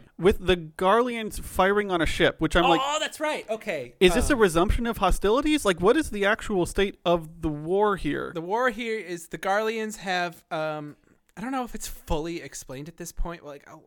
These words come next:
Speaker 2: I'll help you out a bit, like, and I'll give everyone some context. The Garleans have invaded, um, well, they've conquered all of the continent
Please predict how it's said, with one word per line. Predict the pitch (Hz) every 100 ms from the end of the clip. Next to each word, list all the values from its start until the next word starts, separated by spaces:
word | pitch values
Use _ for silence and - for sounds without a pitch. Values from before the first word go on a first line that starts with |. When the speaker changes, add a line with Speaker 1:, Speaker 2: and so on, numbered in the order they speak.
| -
Speaker 2:
I'll | - -
help | 147 -
you | 101
out | 101 95
a | -
bit, | 98 - 127
like, | 113
and | 127 117
I'll | 123 -
give | 147
everyone | 123 117 110 113
some | 131
context. | 120 117 113 -
The | 147
Garleans | 160 185 180 175
have | - 151
invaded, | 143 135 127 131 127 127 - - _ _ _ _
um, | 139 131 131 135 135 - _ _ -
well, | 151
they've | 156 156 _ _ _ _
conquered | 208 220 226 220 185
all | 165 185
of |
the | 185
continent | - 180 165 - 160 160